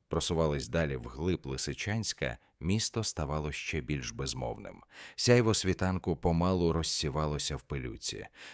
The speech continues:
Вулиці були схожі на скелети, без форм, без звуку, лише спогади в повітрі. Площа, яку вони мали пройти, була колись центром життя.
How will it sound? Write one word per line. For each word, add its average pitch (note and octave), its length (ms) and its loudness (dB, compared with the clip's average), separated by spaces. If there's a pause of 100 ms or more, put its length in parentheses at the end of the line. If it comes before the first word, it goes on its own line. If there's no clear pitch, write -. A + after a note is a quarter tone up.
Вулиці C3 560 8
були F#2+ 300 6
схожі F2 500 2
на D#2+ 140 2
скелети, E2 640 0
без C#2+ 280 -2
форм, F2 500 2
без D2+ 180 0
звуку, B1+ 520 -4
лише D2+ 320 0
спогади C#2 540 -4
в B1 40 -8
повітрі. - 600 -10 (320)
Площа, C3 400 8
яку A2+ 300 6
вони G2 240 6
мали F#2 280 6
пройти, F2 420 2
була F2+ 360 2
колись E2 480 2
центром D#2 540 0
життя. C2 580 -2